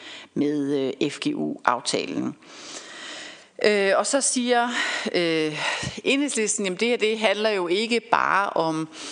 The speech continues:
øh, om mursten, det handler om mennesker, og det er jeg fuldstændig enig i, og jeg synes nogle gange, at vi faktisk taler rigtig meget om mursten i de her samråd.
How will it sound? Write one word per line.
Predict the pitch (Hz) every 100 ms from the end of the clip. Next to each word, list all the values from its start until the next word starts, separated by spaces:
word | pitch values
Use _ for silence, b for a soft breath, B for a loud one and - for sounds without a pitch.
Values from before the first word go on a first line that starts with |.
| B B -
øh, | 175 165 156 156 156 - -
om | - 151
mursten, | 151 202 254 - 202 180
det | 180
handler | 175 175
om | 165
mennesker, | 180 240 262 - 240 - -
og | 180 -
det | 190 -
er | 156
jeg | 147 151 160
fuldstændig | - - 262 262 - - - 165 151 170 165 -
enig | 190 240 240
i, | 185 185
og | - 180
jeg | 175
synes | 240 -
nogle | 196 208
gange, | - - 190 -
at | 165
vi | 151
faktisk | 156 110 - 185
taler | - 165 160 -
rigtig | 139 - 190
meget | 135 147
om | - 190
mursten | 202 262 294 - - 156
i | -
de | 147 156
her | 151
samråd. | 147 - 262 - -